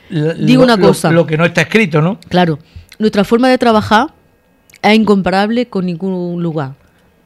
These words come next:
Speaker 2: de trabajo, en otro sitio de trabajo. Y lo explico. Yo siempre se lo digo a las familias cuando hacemos la valo-, la valoración inicial. Si no fuera por la privacidad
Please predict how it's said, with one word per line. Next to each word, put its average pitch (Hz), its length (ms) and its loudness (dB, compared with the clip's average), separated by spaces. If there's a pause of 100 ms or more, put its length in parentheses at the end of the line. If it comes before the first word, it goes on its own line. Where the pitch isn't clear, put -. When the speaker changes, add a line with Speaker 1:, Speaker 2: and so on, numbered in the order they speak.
(260)
Speaker 2:
de 165 200 -6
trabajo, 151 400 -6
en 165 60 -4
otro 160 160 -8
sitio 165 200 -10
de 160 60 -6
trabajo. 143 440 -10
Y 180 80 -6
lo 180 80 -4
explico. 190 400 -6 (460)
Yo 226 100 0
siempre 262 200 -2
se 262 80 -4
lo - 20 0
digo 240 120 0
a 220 40 2
las 220 100 -2
familias 208 320 -4
cuando 180 200 -4
hacemos 180 240 -4
la 175 80 0
valo-, 170 240 -2
la 165 140 0
valoración 156 420 -4
inicial. 214 340 -6 (460)
Si - 160 -2
no 233 80 4
fuera 277 200 2
por 226 100 2
la 196 140 2
privacidad 170 640 -4